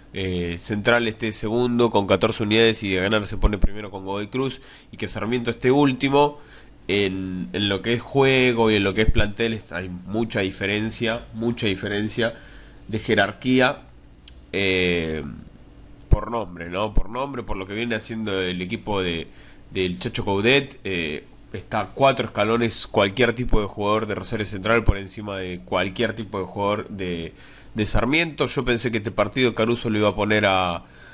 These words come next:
a Mercado, Kevin Mercado, que es un delantero bastante interesante, con habilidad y con mucha potencia, eh, para contratar,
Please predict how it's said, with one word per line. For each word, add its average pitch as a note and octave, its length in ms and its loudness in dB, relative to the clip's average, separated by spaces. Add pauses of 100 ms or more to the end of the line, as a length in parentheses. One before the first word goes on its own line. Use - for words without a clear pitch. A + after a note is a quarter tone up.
(140)
a G#2 100 0
Mercado, C3 580 2
Kevin A2+ 240 -6
Mercado, G#2 400 -2
que G#2 80 -8
es - 120 -10
un G2 220 -8
delantero F#2+ 720 -2
bastante A2+ 380 -2
interesante, G#2+ 640 0
con G2 140 -2
habilidad G2+ 500 4
y G#2+ 120 -4
con F2+ 160 -10
mucha G#2+ 320 -8
potencia, G2 720 0 (480)
eh, C#2+ 640 -10 (120)
para A2 180 4
contratar, E3 720 2